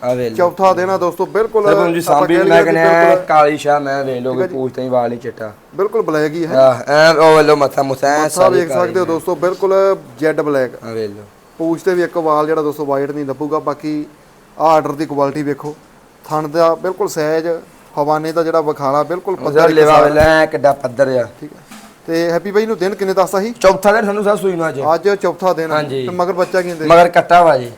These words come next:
Speaker 2: ਮਗਰ ਕੱਟਾ।
Speaker 1: ਹਾਂਜੀ।
Speaker 2: ਆ ਜਿਹੜਾ ਇੱਧਰ ਹੀ ਖੜਾ ਨਾ?
Speaker 1: ਹਾਂਜੀ।
Speaker 2: ਆ ਮਗਰ ਕੱਟਾ ਜਿਹੜਾ ਦੋਸਤੋ ਆ ਦੇਖ ਸਕਦੇ ਠੀਕ ਹੈ, ਚੌਥਾ ਦਿਨ ਹੈ। ਤੇ ਹੈਪੀ ਬਾਈ ਹੁਣ ਬੌਲੇ ਦੀ ਜੇਕਰ ਆਪਾਂ ਗੱਲ ਕਰ ਲਈਏ, ਬੌਲੇ 'ਚ ਚੱਲਣ ਡਈ ਹੈ ਤੇ ਕਿੰਨਾ ਕੁ ਬੌਲਾ ਹੁਣ
Speaker 1: ਅੱਠ ਕਿਲੋ ਸੰਧੂ ਸਾਹਿਬ ਆਪਣੇ ਘਰੇ ਦੋ ਟਾਈਮ ਤੋਲੇ ਕੋਈ।
Speaker 2: ਅੱਠ ਕਿਲੋ।
Speaker 1: ਹਾਂਜੀ।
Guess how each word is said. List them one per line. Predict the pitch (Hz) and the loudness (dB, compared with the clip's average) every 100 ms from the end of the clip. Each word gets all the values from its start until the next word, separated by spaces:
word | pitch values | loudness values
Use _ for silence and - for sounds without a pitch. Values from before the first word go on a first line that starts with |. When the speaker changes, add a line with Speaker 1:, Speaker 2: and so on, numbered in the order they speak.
| 147 | -8
Speaker 2:
ਮਗਰ | 151 156 | -4 -4
ਕੱਟਾ। | 156 135 135 | -4 -8 -8
Speaker 1:
ਹਾਂਜੀ। | 135 131 117 | -8 -10 -6
Speaker 2:
ਆ | 151 165 | -2 0
ਜਿਹੜਾ | 175 | 0
ਇੱਧਰ | 165 190 | -2 -4
ਹੀ | |
ਖੜਾ | 165 175 | -2 -6
ਨਾ? | 196 - - | -8 -16 -4
Speaker 1:
ਹਾਂਜੀ। | 139 127 117 110 110 _ - | -2 -2 -8 -12 -18 _ 0
Speaker 2:
ਆ | 185 | 2
ਮਗਰ | 185 165 165 | 2 0 -2
ਕੱਟਾ | 160 147 165 | -2 0 0
ਜਿਹੜਾ | 160 156 | 0 0
ਦੋਸਤੋ | 147 135 156 156 151 - - | -2 -2 0 0 -2 -8 -4
ਆ | 151 147 | -2 0
ਦੇਖ | 139 123 | -2 -2
ਸਕਦੇ | 131 131 | -6 -6
ਠੀਕ | 127 139 | -6 -6
ਹੈ, | 147 | -2
ਚੌਥਾ | 170 160 175 160 | -2 0 0 0
ਦਿਨ | 165 | -2
ਹੈ। | 175 165 _ _ - | -4 -6 _ _ -4
ਤੇ | 185 180 185 196 | 0 2 2 0
ਹੈਪੀ | 170 202 | -2 -2
ਬਾਈ | 196 | -2
ਹੁਣ | 185 190 | -2 -4
ਬੌਲੇ | 143 156 208 | 0 2 2
ਦੀ | 208 | 2
ਜੇਕਰ | 175 160 - | -2 -2 -2
ਆਪਾਂ | 170 175 | -2 -2
ਗੱਲ | 160 156 | 0 0
ਕਰ | 160 165 | 0 0
ਲਈਏ, | 170 | -2
ਬੌਲੇ | 151 165 190 | 2 2 2
'ਚ | 185 | 0
ਚੱਲਣ | 170 151 151 | 0 -2 0
ਡਈ | 151 175 | -2 -2
ਹੈ | |
ਤੇ | 180 | -4
ਕਿੰਨਾ | 180 175 196 | -4 -2 -2
ਕੁ | 175 | 0
ਬੌਲਾ | 170 180 | 2 2
ਹੁਣ | 165 156 170 | 0 4 4
Speaker 1:
ਅੱਠ | 175 180 | 4 0
ਕਿਲੋ | 196 | -6
ਸੰਧੂ | 180 190 | -4 -2
ਸਾਹਿਬ | 185 | 2
ਆਪਣੇ | 180 180 165 | 2 0 -4
ਘਰੇ | 170 | -4
ਦੋ | 143 135 | -6 -8
ਟਾਈਮ | 135 139 | -10 -12
ਤੋਲੇ | 135 120 117 | -12 -14 -14
ਕੋਈ। | 113 107 156 | -16 -10 -6
Speaker 2:
ਅੱਠ | 147 151 | -4 -6
ਕਿਲੋ। | 139 131 | -10 -8
Speaker 1:
ਹਾਂਜੀ। | 131 127 113 | -8 -8 -12